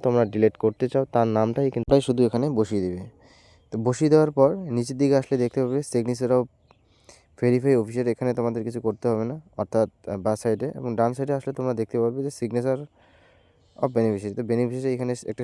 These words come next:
সই করে দিবে, আর নিচে কিছু তোমাদের করতে হবে না। শুধু এইটুকু একটা ছোট্ট কাজ, এইটুকু কাজ করলেই কিন্তু তোমাদের ফর্ম ফিল আপ কমপ্লিট। এবং এর সঙ্গে তোমরা যদি একজনের বেনিফিশিয়ারি, অর্থাৎ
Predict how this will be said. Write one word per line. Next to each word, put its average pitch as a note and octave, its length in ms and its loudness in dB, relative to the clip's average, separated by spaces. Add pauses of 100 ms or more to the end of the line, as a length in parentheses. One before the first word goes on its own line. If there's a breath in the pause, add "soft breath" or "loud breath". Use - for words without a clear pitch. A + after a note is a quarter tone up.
সই A#2 200 2
করে B2 160 0
দিবে, B2+ 200 -4
আর A#2+ 120 -2
নিচে A#2+ 220 -4
কিছু C3+ 200 -6
তোমাদের C3 280 -2
করতে A#2 240 -6
হবে A#2 180 -4
না। D3 40 -8 (100)
শুধু C3 140 -6 (100)
এইটুকু C3+ 320 -4
একটা C3 220 -8
ছোট্ট - 180 -10 (160)
কাজ, A#2+ 140 0 (680 soft breath)
এইটুকু D3 280 2
কাজ C#3+ 180 -2
করলেই C3 280 2
কিন্তু B2 220 -2
তোমাদের A#2+ 280 2 (500 soft breath)
ফর্ম A#2+ 180 -2
ফিল B2+ 140 0
আপ - 120 -8
কমপ্লিট। B2 340 -2 (100)
এবং A#2 120 -6 (140)
এর C#3+ 160 2
সঙ্গে C#3+ 280 -4 (360)
তোমরা A#2+ 220 0 (100)
যদি B2 180 -2 (240)
একজনের A#2+ 340 -6 (120)
বেনিফিশিয়ারি, A#2 440 -4
অর্থাৎ A2 140 -8